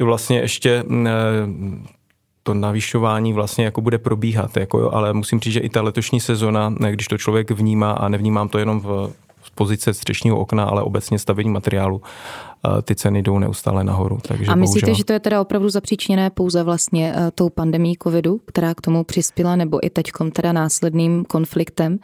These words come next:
Speaker 2: na Ukrajině?
Speaker 1: No,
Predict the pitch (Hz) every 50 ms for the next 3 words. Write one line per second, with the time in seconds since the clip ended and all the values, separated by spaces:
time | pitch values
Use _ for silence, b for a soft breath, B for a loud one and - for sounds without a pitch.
0 | B B B B B B B B B B - 170 - - - - 170 175 175 175
1 | 165 160 180 220 247 240 B B B B B B B - - - 123 120 123 123
2 | 117 120 131 135